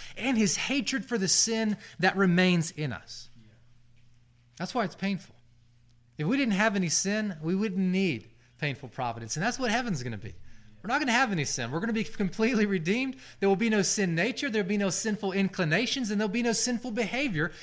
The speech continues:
and thus there'll be no chastisement in glory. But painful providence is God's love for us expressed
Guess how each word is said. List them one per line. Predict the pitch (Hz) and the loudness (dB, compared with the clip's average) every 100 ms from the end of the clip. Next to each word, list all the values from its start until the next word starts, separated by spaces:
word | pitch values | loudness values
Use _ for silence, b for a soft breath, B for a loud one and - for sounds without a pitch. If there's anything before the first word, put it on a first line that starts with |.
| B | B
and | 202 | 0
thus | 220 233 | 2 2
there'll | 262 226 | 0 0
be | 240 | 2
no | 240 247 | 2 2
chastisement | 240 247 240 - 233 233 214 226 196 | 0 0 0 0 2 2 2 -2 -2
in | 214 202 | -2 0
glory. | 202 220 185 135 B B B B B | 2 4 4 4 B B B B B
But | 156 - | -10 -8
painful | - 226 226 226 | -2 0 0 0
providence | - 202 190 151 113 - - | -2 0 0 0 0 0 2
is | 160 123 | -2 0
God's | 160 165 151 | 2 2 2
love | 147 170 202 175 | 0 2 4 0
for | - 185 165 | -2 -2 0
us | 123 117 - | -2 -2 -4
expressed | 131 - - 131 120 - | -4 -6 -2 -2 -2 -4